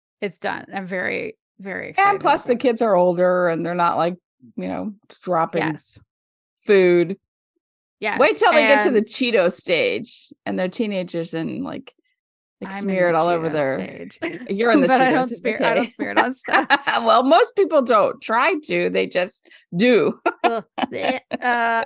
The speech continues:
Speaker 1: well, and, and the dog's not a puppy anymore
Speaker 2: Right,
Speaker 1: is the
Speaker 2: exactly.
Speaker 1: other thing, which was super important. Like, we didn't,
Speaker 2: Mm-hmm.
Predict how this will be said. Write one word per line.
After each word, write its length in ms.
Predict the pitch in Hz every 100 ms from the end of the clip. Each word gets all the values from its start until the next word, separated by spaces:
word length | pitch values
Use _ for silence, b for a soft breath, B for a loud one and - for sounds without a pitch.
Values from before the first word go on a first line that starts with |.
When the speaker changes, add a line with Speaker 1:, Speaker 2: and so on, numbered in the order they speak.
| 262
Speaker 1:
well, 180 | 285 -
and, 280 | 294 285 254
and 220 | 254 277
the 60 | 269
dog's 300 | 254 247 262
not 180 | 269 214
a 60 |
puppy 320 | 202 220 220 180
anymore 540 | 175 160 - - - _ _
Speaker 2:
Right, 320 | 196 226 185 - - 226
Speaker 1:
is 160 | 180
the 160 | 214 202
Speaker 2:
exactly. 0 |
Speaker 1:
other 200 | 190 196
thing, 240 | 202 175
which 160 | 170 170
was 180 | 185 -
super 300 | 180 180 175
important. 440 | 165 180 185 -
Like, 140 | 190 180
we 100 | 202
didn't, 280 | 220 180
Speaker 2:
Mm-hmm. 80 | -